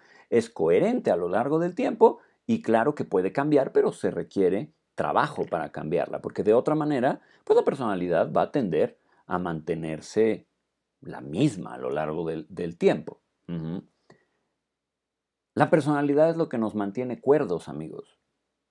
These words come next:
O sea, en, en un mundo cambiante, medianamente caótico,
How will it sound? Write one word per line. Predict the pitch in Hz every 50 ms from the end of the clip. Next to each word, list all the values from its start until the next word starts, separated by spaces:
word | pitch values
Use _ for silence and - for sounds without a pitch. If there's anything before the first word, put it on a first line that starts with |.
| _ _ _ _ _ - - - -
O | 98
sea, | 123 135 - - - - - _ _ -
en, | 113 113 120 139 -
en | - 113 110 135
un | 165 185
mundo | 175 170 190 208 196 160 107 82 78 76 - _ _ _ _ _ _ _ _ _ _ _ _ _ _ _ - _ _ _ _ _
cambiante, | - - - - 92 120 147 165 165 143 - - 101 92 - - _ _ _ _ _ _ _ _ _ _ -
medianamente | - 90 90 92 110 123 131 131 120 117 117 117 113 - 104 -
caótico, | - 98 90 113 139 156 151 151 - 101 90 - - 85 85 107 -